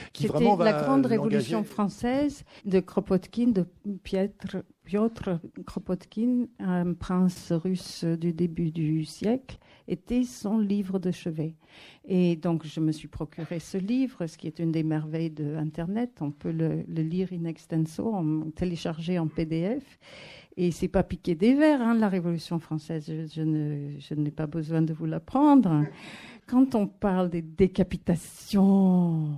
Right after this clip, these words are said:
Speaker 2: oh, on oublie les nôtres. <laughs> Il y en a eu quarante mille. Ah, Daesh aurait fort à faire pour nous rattraper. Non, <laughs> non, mais je sais pas, ça fait beaucoup de décapitations.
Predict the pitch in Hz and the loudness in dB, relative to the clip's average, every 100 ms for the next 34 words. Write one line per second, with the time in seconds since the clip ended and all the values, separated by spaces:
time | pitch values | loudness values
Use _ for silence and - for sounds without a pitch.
0 | 135 - 170 160 151 151 160 175 170 175 | -8 -4 -2 0 0 0 0 -2 -2 2
1 | 226 233 214 185 185 214 370 277 196 170 | 6 8 6 6 4 4 4 4 2 2
2 | - - - 160 220 - 170 - - - | -2 -2 -2 0 0 0 -2 -6 -10 -16
3 | - 196 185 180 196 - 302 220 190 175 | -12 -2 0 2 0 0 2 4 4 2
4 | - 415 440 240 196 170 156 151 _ _ | 2 8 8 8 4 0 0 -2 _ _
5 | _ _ _ - - - 220 160 147 156 | _ _ _ -18 -8 -4 -4 -4 -6 -4
6 | 156 170 - 165 160 - 165 233 - - | -2 -2 -2 -4 -4 -4 -4 -4 -4 -6
7 | 427 - 180 156 151 - 151 - - - | -6 0 2 2 -2 -6 -12 -12 -10 -10
8 | - 147 _ - - 165 202 180 170 254 | -10 -16 _ -20 -16 -4 0 2 6 6
9 | - - 269 - 294 - 302 - 262 - | 6 -4 -4 0 -2 4 2 2 -4 -6
10 | _ - - - 262 311 - 359 247 233 | _ -20 -20 -10 -8 -6 -2 -2 0 0
11 | 214 214 220 277 226 - 208 208 233 214 | 0 0 0 0 0 0 -2 -2 -6 -6
12 | 226 - 262 | -6 -4 -6